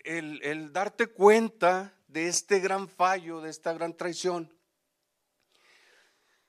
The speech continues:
y que de pronto todo se te derrumbe, todos tus planes, todo lo que tú tenías, que te llegue justo una noticia,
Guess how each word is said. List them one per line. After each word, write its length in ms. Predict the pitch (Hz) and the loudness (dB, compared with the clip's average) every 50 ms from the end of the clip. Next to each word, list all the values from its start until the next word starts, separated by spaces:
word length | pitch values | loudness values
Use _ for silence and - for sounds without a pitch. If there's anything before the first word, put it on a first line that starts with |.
| _ _ | _ _
y 100 | - 135 | -20 -18
que 300 | 127 - 165 165 - - _ _ | -10 -10 -10 -10 -10 -16 _ _
de 180 | _ - 156 147 | _ -6 -6 -6
pronto 400 | - 185 185 190 - - 214 214 | -4 -6 -8 -4 -2 -4 -4 -4
todo 420 | - - 220 220 240 233 233 220 | 0 2 6 6 6 6 4 0
se 160 | - - 185 | -2 -4 -4
te 200 | - - 156 147 | -4 -4 -4 -2
derrumbe, 520 | 139 135 123 123 131 131 123 117 - - - - _ _ _ _ _ _ _ _ _ _ | -2 -2 -4 -4 -8 -10 -12 -14 -18 -20 -20 -20 _ _ _ _ _ _ _ _ _ _
todos 360 | - 175 208 226 214 - - | 0 0 0 2 0 -4 -6
tus 180 | - 185 139 - | -6 -8 -8 -8
planes, 600 | - - 175 180 175 175 156 135 123 120 - - | -8 -6 -4 -4 -4 -4 -6 -10 -14 -16 -16 -8
todo 160 | - 180 202 | -4 -2 0
lo 180 | 226 220 196 - | 0 0 -2 -4
que 100 | 165 160 | -8 -10
tú 200 | - - 180 175 | -8 -10 -10 -6
tenías, 420 | - 208 190 175 170 165 160 - | -4 -4 -4 -4 -6 -8 -8 -8
que 100 | - 180 | -8 -10
te 200 | 175 180 185 180 | -6 -4 -4 -2
llegue 260 | 180 202 214 220 233 | -2 -2 -2 -2 -4
justo 320 | 226 226 - 220 208 - 226 | -6 -6 -10 -14 -12 -10 -10
una 200 | 226 226 226 226 | -8 -6 -6 -6
noticia, 1000 | 226 214 170 - _ _ 190 196 196 180 - - - 160 160 156 156 160 151 | -6 -8 -10 -10 _ _ -10 -10 -10 -10 -10 -12 -12 -12 -12 -12 -12 -14 -16